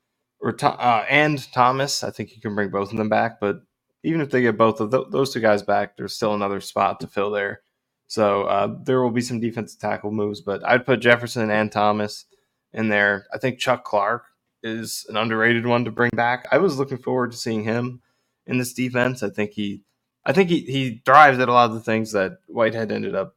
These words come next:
struggling with, which is, you know, I don't think Clark is a highlight guy in any way, but, um, he's always been low in terms of allowing touchdowns, big catches, missed tackles, things like that. So he's a very sound player. I think he can come back and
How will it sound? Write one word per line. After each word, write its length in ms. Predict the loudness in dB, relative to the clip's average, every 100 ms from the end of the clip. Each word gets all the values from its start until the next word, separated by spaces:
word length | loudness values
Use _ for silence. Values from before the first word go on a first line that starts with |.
| _
struggling 440 | 2 4 4 0
with, 260 | -4 -6 -8 _ _ _ _
which 220 | -10 -6
is, 400 | -4 -6 -8 -16 -14
you 100 | -10
know, 160 | -8 -4
I 60 |
don't 140 | -4 -2
think 160 | -4
Clark 300 | 2 2 2
is 120 | 0 -10
a 40 |
highlight 460 | -4 0 2 0 0
guy 340 | -2 -2 -4 _ _ _
in 80 | -8
any 160 | -4 -2
way, 240 | 0 0
but, 380 | -2 -6 -6 -12 _ _ _ _
um, 340 | -6 -4 -4 -8
he's 160 | -4
always 240 | 2 2 2
been 220 | 0 4
low 360 | 4 4 2 0
in 80 | -4
terms 300 | -4 -4 -2
of 160 | -4 -4 _ -4
allowing 320 | 0 2 0
touchdowns, 720 | -2 -2 -2 0 0 0 -4
big 240 | -6 -6
catches, 560 | -4 -6 -4 -4 -4 -8 -8
missed 220 | -8 -4
tackles, 440 | -4 -4 -8 -10
things 240 | -10 -10 -8
like 160 | -6
that. 300 | -4 -2 -2
So 80 | -2
he's 160 | -2 2
a 60 |
very 200 | 4 4
sound 560 | 2 0 2 2 -2 -6 0
player. 420 | 2 4 2 -4 _ _ _ _ _
I 100 | -2
think 280 | 0 0 -2
he 120 | -6
can 120 | -6 -4
come 180 | -2
back 260 | -2 -4 -6
and 140 | -12